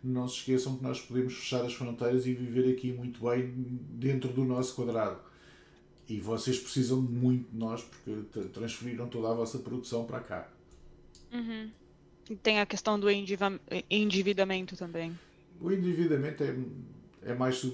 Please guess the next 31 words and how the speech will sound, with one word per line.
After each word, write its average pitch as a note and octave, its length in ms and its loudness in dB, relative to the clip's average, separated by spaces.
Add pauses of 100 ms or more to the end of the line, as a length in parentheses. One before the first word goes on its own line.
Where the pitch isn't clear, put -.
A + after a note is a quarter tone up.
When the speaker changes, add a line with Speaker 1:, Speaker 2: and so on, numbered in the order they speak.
(120)
Speaker 1:
é, A#2 380 -2 (260)
é, A#2 40 -4
é B2+ 40 -2
mais C3 280 2
relativo. A2 480 -2
O - 60 -14
país A2+ 300 -4
que - 80 -10
tem B2+ 100 4
uma B2+ 340 2
maior B2+ 560 4 (320)
exposição B2+ 540 0
de B2+ 60 4
endividamento B2 760 -2
à A#2 80 2
China B2+ 320 0
é - 20 -2
os A2 120 -2
Estados A2+ 360 0
Unidos A#2 500 -4
e G2 200 -10 (320)
tem F#2 180 -6
quinze B2+ 320 -4
por - 160 -16
cento A#2+ 400 -4 (120)
da, F#2 160 -10
da F#2+ 180 -6
dívida G#2+ 440 -4
deles G#2+ 300 -4
na G2+ 80 -8
China. G2+ 340 -10